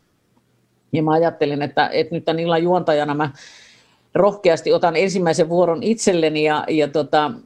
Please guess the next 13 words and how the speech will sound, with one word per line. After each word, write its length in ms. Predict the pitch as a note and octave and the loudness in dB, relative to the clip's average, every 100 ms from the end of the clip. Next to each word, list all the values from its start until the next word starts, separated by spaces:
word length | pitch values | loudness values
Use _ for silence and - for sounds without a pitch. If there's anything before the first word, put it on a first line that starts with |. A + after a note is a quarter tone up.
| _ | _
kerron 300 | - G3+ F#3 | 0 2 2
itse, 320 | F#3 G#3 G3+ F#3 | -2 -4 -2 -4
että 120 | E3 | 2
tämä 300 | F3+ E3+ - | 2 2 0
liittyy 400 | F#3 G3+ G3+ F3+ | -2 -2 2 2
aikaan. 360 | F#3+ G3 D#3+ D#3+ | 2 0 -2 0
Mä 60 | |
oon 100 | D#3+ | 0
ollut, 260 | E3 E3+ D3+ | 0 0 -2
ollut 680 | - - F#3 E3+ D#3+ - A#2+ | -4 -2 0 0 -4 -12 -2
varmaankin 440 | E3+ F3+ D#3+ C#3 D3+ | 0 0 -2 -4 -4
silloin 320 | F3+ D#3+ E3 | 0 0 2
nelivuotias. 960 | G3 F#3 E3 F#3+ F3+ F3+ C#3 C3+ - | 0 0 2 0 0 0 0 0 -4